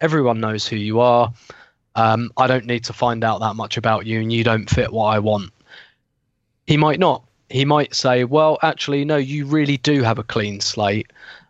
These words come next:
um, and I'm gonna play you. I'm gonna play you until such time that you prove you shouldn't be in the team," or whether it will be a mixture of the two. Do you know what I mean? Because it's impossible to come into a job and everyone has an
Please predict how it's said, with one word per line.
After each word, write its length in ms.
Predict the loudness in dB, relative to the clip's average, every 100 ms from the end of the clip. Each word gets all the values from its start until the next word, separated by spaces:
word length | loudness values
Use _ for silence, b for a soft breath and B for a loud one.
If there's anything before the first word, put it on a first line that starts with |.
| _
um, 480 | 0 2 2 0 -4 -6 -2
and 140 | 0
I'm 80 | 2
gonna 160 | 2 0
play 220 | 2 0
you. 140 | 2 0
I'm 120 | -2
gonna 140 | -2
play 220 | -2 0 0
you 160 | 0
until 380 | -2 -4 -4 -4
such 320 | -2 -4 -4
time 280 | -2 -2 0
that 100 | -4 -6
you 120 | -8
prove 320 | -2 -2 0
you 80 | 0
shouldn't 340 | 2 2 0
be 120 | 0 0
in 120 | 0
the 80 | -2
team," 360 | 0 2 0 -4 B B B 0
or 380 | 4 6 4 2
whether 340 | 2 2 2
it 200 | 2 0
will 80 | 0
be 200 | 0 2
a 40 | 2
mixture 380 | 0 -2 -4
of 100 | -2
the 80 | -2
two. 320 | -2 0 0 0
Do 120 | 2
you 20 |
know 100 | 2
what 80 | 4
I 40 |
mean? 260 | 2 0 -2
Because 280 | -4 -2 -2
it's 140 | -2
impossible 880 | -2 -2 0 0 -2 -6 -4 -4 -6 B B B -8
to 100 | -4
come 220 | 0 0
into 380 | 0 -4 -6 -4
a 80 | -4
job 380 | -4 -2 0 -2 _ b b b -6
and 220 | -4 -4 -10 _ _
everyone 480 | -4 -2 -2 0 0
has 180 | -2 -4
an 80 | -6